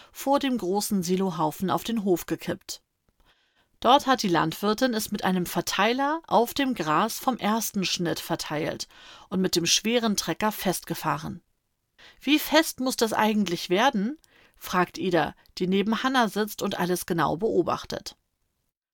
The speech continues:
„So fest, dass nachher keine Luft mehr dazwischen ist, damit das Gras siliert, also haltbar wird und nicht schimmelt“, erklärt Hanna.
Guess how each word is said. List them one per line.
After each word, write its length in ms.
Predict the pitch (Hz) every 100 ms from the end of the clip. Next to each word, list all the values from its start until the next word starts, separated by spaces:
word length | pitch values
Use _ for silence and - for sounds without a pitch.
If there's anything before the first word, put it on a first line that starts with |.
| _ _
„So 260 | - 240
fest, 580 | 269 - 180 339 - - _
dass 300 | - 175 -
nachher 380 | 185 202 214 190
keine 340 | - 214 247
Luft 300 | 233 240 -
mehr 120 | 185 165
dazwischen 480 | 156 - 160 -
ist, 280 | 101 113 - - - -
damit 220 | - 190 185
das 180 | 175
Gras 420 | - 170 175 180 -
siliert, 560 | 175 156 175 285 320
also 340 | - - - -
haltbar 380 | 247 - 240
wird 240 | 214 233 - - - -
und 160 | 196
nicht 260 | 196 240 -
schimmelt“, 540 | - 262 208 147 - - _ -
erklärt 540 | 175 - - - -
Hanna. 300 | 160 160 -